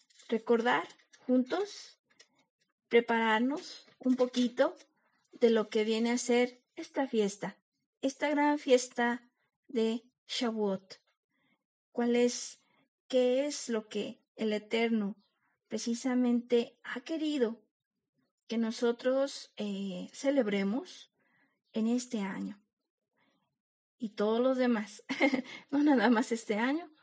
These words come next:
porque es estatuto perpetuo de generación en generación. Para la gloria de su santo nombre, Kadosh,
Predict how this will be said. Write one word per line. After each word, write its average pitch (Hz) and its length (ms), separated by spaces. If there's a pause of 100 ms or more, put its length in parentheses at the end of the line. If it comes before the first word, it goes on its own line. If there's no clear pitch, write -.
(180)
porque 214 300
es - 300
estatuto 226 840 (540)
perpetuo 220 720 (800)
de 220 200
generación 202 840 (800)
en 285 240
generación. 202 720 (1500)
Para 220 240
la 220 180
gloria 277 420
de 262 140
su 208 340
santo 320 440
nombre, 214 500 (1500)
Kadosh, 202 580